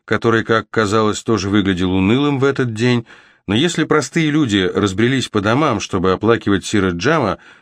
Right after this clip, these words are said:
то совет собрался вновь, и рыцари во главе с сиром Друза, высокомерным и не очень-то умным,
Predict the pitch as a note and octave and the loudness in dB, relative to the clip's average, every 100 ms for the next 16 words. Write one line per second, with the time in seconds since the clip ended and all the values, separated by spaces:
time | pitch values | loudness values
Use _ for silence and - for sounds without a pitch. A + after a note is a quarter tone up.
0 | _ G2+ - A2 F3 E3+ C#3+ C3+ C#3+ B2 | _ -4 0 0 0 0 0 2 0 0
1 | C#3 A#2+ F2+ D#2+ - _ _ _ _ F#2 | 0 2 2 0 -4 _ _ _ _ -2
2 | F#2+ A2+ A2 - C#3+ D3+ A2+ C3+ C#3 C#3+ | 2 2 2 0 -2 -2 -2 0 0 0
3 | C#3+ B2+ - C#3+ C#3 A#2+ B2+ B2+ B2+ C3+ | 0 -4 -2 0 0 0 2 2 0 -2
4 | _ _ _ F#2+ G#2 - B2 A#2+ B2+ C3 | _ _ _ -2 0 0 0 0 2 0
5 | A#2 A#2 A2+ A#2+ B2 A#2 A#2 G#2 - - | 0 0 0 0 -2 -2 -2 -2 -2 -4
6 | A2+ A2+ G#2+ G2+ G2 | 0 2 2 0 -2